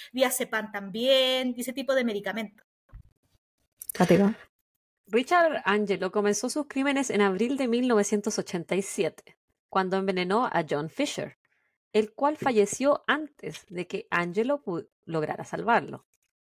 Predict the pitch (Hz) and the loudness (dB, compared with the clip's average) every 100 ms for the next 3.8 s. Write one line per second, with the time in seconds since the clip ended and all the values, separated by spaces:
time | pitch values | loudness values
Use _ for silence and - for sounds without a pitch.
0 | _ _ _ - - - - - - _ | _ _ _ -10 -10 -10 -18 -18 -20 _
1 | - _ _ _ - 349 427 254 147 151 | -20 _ _ _ -4 2 2 4 2 2
2 | 180 339 - _ _ _ - 220 349 339 | -4 -6 -14 _ _ _ -12 -4 -2 -2
3 | 302 262 240 285 - 285 247 - | 0 0 0 -10 2 2 2 -6